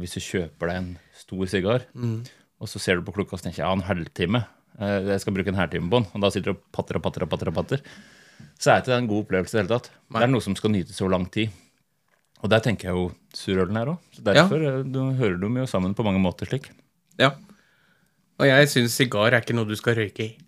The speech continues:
Speaker 2: ofte. Du skal virkelig sette deg ned og kose
Speaker 1: Mm.
Speaker 2: deg med det. Jeg, hun hjemme er jo ikke så begeistret de gangene jeg gjør det. Det står stort sett skittentøyskurven i, rett innenfor døra, så dette skal på vask. <laughs> Men, eh, det er det der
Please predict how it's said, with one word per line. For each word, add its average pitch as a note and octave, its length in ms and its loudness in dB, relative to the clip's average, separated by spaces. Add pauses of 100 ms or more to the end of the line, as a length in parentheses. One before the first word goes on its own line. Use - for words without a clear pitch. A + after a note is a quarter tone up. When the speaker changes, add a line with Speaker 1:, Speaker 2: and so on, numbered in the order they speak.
(120)
Speaker 2:
ofte. - 480 -2
Du C3 100 2
skal B2 200 -2
virkelig A2+ 400 -4
sette A2+ 320 -6
deg A2 80 -10
ned A#2 160 -12
og - 160 -12
kose A2+ 800 -6
Speaker 1:
Mm. G#2 60 0
Speaker 2:
deg G#2+ 160 0
med G#2+ 140 0
det. B2+ 180 4
Jeg, B2 500 4 (640)
hun D#3+ 80 10
hjemme D3 240 10
er B2 140 10
jo A2 60 4
ikke C3+ 120 -2
så G#2+ 320 0
begeistret A2+ 640 2
de A2+ 140 2
gangene A2 280 0
jeg A#2 340 4
gjør A2+ 160 4
det. C#3 120 4
Det A#2+ 320 2
står G#2+ 320 0
stort A2 260 -2
sett A2+ 200 2
skittentøyskurven G#2+ 1080 -2
i, B2 180 2
rett A#2+ 240 0
innenfor A2 380 2
døra, A2 280 6
så C3 140 4
dette A#2+ 260 4
skal - 200 0
på B2 120 2
vask. - 460 6 (460)
<laughs> B3 460 -2
Men, C3+ 480 8
eh, C3 460 6 (960)
det C3+ 160 8
er B2 200 10
det C#3 120 6
der B2+ 220 4